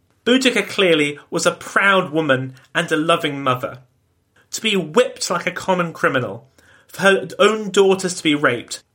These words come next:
was offensive and repulsive,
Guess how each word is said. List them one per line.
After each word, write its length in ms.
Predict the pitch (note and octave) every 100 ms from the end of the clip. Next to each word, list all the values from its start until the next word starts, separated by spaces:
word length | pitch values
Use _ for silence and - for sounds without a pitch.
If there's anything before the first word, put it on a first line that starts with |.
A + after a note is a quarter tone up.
| _ _
was 140 | D#3+ D#3
offensive 840 | - - G#3 G3 - G#3 F#3+ F#3+ -
and 180 | C#3 C3+
repulsive, 880 | B2+ - - G#3 G3 - F3+ E3+